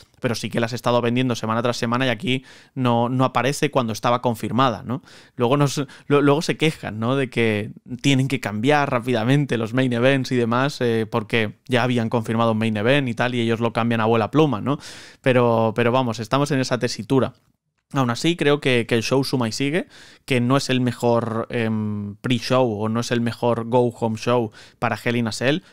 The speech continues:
pero sí que creo que es un, un movimiento interesante el que está haciendo aquí con múltiples historias y con múltiples cositas a tener en cuenta. Por eso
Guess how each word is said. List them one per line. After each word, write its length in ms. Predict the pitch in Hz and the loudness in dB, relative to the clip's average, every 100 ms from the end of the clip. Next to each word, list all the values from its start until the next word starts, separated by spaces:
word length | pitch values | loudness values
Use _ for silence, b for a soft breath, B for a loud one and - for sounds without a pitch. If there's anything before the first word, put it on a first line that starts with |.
| b | b
pero 160 | 120 | -2
sí 160 | 113 160 | 0 -2
que 160 | 165 160 | 0 0
creo 240 | 160 151 | 0 0
que 80 | 135 | -2
es 120 | - | 0
un, 600 | 151 143 131 120 113 117 | 2 2 0 -2 -4 -6
un 320 | - 139 131 | -2 0 2
movimiento 540 | 123 123 123 127 135 160 | 2 2 2 2 0 0
interesante 560 | 147 127 - 135 156 | 0 -2 0 -2 -2
el 80 | 170 | -4
que 80 | 131 | -4
está 140 | - | -4
haciendo 260 | 123 139 127 | -2 0 -2
aquí 240 | 113 151 | 0 -2
con 180 | - 127 | 0 -2
múltiples 560 | 120 147 175 156 143 131 | 0 0 0 -2 -2 -2
historias 520 | 123 135 127 139 165 B B B | -2 0 0 0 -4 B B B
y 100 | 147 | -4
con 160 | 135 151 | 0 2
múltiples 400 | 143 135 139 135 | 0 0 -2 -2
cositas 420 | - 120 127 131 | -2 -2 -2 -2
a 60 | 131 | -2
tener 220 | 117 110 | -2 -2
en 80 | 104 | 2
cuenta. 420 | 135 139 107 - - | 2 2 -2 -10 -4
Por 180 | 117 107 | -2 0
eso 300 | 117 - | -2 -4